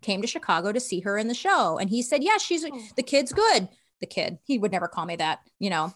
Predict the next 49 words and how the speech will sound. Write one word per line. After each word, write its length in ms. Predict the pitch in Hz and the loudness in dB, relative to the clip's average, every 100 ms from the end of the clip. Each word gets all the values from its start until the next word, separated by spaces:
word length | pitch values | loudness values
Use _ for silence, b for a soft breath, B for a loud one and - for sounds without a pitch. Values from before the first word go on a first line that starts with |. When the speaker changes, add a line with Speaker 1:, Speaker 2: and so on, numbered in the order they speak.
| - | -2
Speaker 1:
Um, 360 | 208 185 190 190 - | 2 2 2 -4 -8
she's, 300 | - 220 - | -2 -2 0
you 100 | 202 | -2
know, 60 | |
the 80 | 180 | 0
young 200 | 196 196 | 2 2
actress 340 | 185 185 185 185 | 2 0 -4 -4
is, 100 | 170 | -4
is, 160 | 190 - | -4 -2
is, 180 | 202 - | -4 -2
is, 180 | 226 - 185 - | -2 -2 -4 -4
is 140 | 233 | -4
quite 260 | - 381 - | 0 0 2
good. 180 | 494 | 0
She 140 | 240 226 | 0 -2
has 180 | 214 - _ _ _ | -4 -8 _ _ _
great 200 | - 349 | -4 -4
potential. 540 | 370 381 453 - - B B B B B B | -2 -2 -2 -2 -8 B B B B B B
Um, 260 | 214 214 202 | 4 6 4
I'm 120 | 202 | 2
sure 160 | 202 185 | 0 -2
he 100 | 180 | -2
said 220 | 190 185 | -2 -4
something 260 | 190 190 180 | -4 -4 -4
like 200 | 170 196 | -4 2
that. 320 | 233 202 196 | 4 4 4
And 100 | 208 | 0
he 80 | 208 | -2
said, 240 | - 208 | -2 0
"Yes, 220 | 277 427 254 | 2 0 0
you 60 | |
should 200 | - 214 - | -6 -10 -18
Speaker 2:
<laughs> 20 | |
Speaker 1:
consider 400 | - - 240 262 | -16 -2 0 2
auditioning 380 | 226 190 233 226 | 0 0 -2 -4
for 120 | 262 | -2
a 60 | 254 | 0
program." 480 | 330 453 262 175 190 | 0 0 2 2 2
And 140 | 202 | -2
Lisa 260 | 196 202 220 | -4 0 0
did. 240 | 196 220 - | 2 2 2
And 140 | 233 | 2
that 160 | 247 - | 2 2
was 140 | - | 4
it. 200 | 311 - - _ _ _ _ _ _ _ _ 202 | 4 4 -4 _ _ _ _ _ _ _ _ -18
Speaker 2:
Wow. 680 | 185 185 170 156 147 151 - - | -8 -6 -4 -6 -10 -14 -6 0
Speaker 1:
That 140 | 233 | 2
literally 480 | 233 247 254 262 254 | 4 6 6 6 4
was 380 | 247 220 - | 4 2 -4